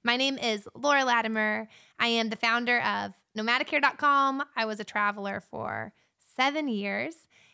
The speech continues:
and I've been on the committee for TravCon for years and years and years and love Trav. So I'm very excited to be hosting this episode. Let's dive in. I'm gonna teach negotiation today in the form of a bit of a puzzle. I want you to think along with me about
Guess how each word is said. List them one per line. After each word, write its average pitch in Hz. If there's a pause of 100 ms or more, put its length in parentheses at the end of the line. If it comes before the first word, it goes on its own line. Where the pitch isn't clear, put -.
(120)
and 226
I've 220
been 233
on 269
the 285
committee 220
for 214
TravCon 240
for -
years 262
and 254
years 214
and 196
years 196
and 208
love 208
Trav. 208 (160)
So 220
I'm 196
very 302
excited 233
to 220
be 196
hosting 226
this 202
episode. - (500)
Let's 226
dive 262
in. 269 (140)
I'm 277
gonna 427
teach 302
negotiation 233
today 202
in 208
the 208
form 247
of 226
a 208
bit 214
of 202
a 196
puzzle. -
I -
want 269
you 330
to 302
think 269
along 240
with 226
me 190
about 196